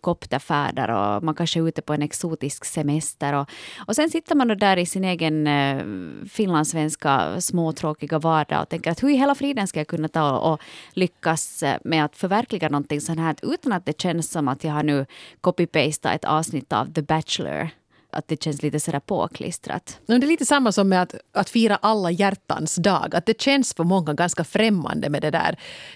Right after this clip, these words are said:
Speaker 2: det här stora fånget med, med röda rosor med så löjligt långa stjälkar att ingen levande människa har en vas som man kan <laughs> ha dem i. Och sån
Speaker 1: Man
Speaker 2: här
Speaker 1: måste alltid kapa dem
Speaker 2: <laughs> Ja.
Speaker 1: ändå.
Speaker 2: Klipp, klipp, klipp.
Speaker 1: Ja.
Speaker 2: Tack, sådär.
Speaker 1: Ja.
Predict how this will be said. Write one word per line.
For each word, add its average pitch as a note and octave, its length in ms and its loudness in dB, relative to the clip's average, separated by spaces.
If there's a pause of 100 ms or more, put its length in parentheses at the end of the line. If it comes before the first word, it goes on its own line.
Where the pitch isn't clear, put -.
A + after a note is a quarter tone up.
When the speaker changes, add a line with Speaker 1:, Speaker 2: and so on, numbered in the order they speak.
Speaker 2:
det D#3+ 60 0
här E3 100 2
stora E3+ 480 4
fånget D#3 480 2
med, D3+ 300 2
med D#3 360 0 (100)
röda F3 500 4
rosor D#3+ 460 2
med D3+ 260 0
så F3+ 60 2
löjligt E3+ 300 4
långa E3+ 240 2
stjälkar E3+ 380 2
att D#3 140 -2
ingen D#3+ 320 0
levande D#3 360 2
människa D#3+ 280 2
har D3 120 0
en D#3 160 2
vas F#3+ 320 2
som - 160 -6
man G3 100 0
kan G#3+ 380 4
<laughs> - 0 - (100)
ha G3 180 2
dem F3+ 280 2
i. E3+ 160 2
Och G3+ 60 4
sån A3+ 160 2
Speaker 1:
Man G#3 80 4
Speaker 2:
här A#3+ 60 8
Speaker 1:
måste A3+ 140 6
alltid A3+ 280 2
kapa F3+ 360 6
dem - 160 4
Speaker 2:
<laughs> - 40 2
Ja. G#3+ 120 8
Speaker 1:
ändå. E3+ 340 2
Speaker 2:
Klipp, E4+ 240 4
klipp, G#3+ 200 2
klipp. - 320 -2
Speaker 1:
Ja. G3+ 140 0
Speaker 2:
Tack, - 280 -2
sådär. E3 320 0 (280)
Speaker 1:
Ja. - 220 6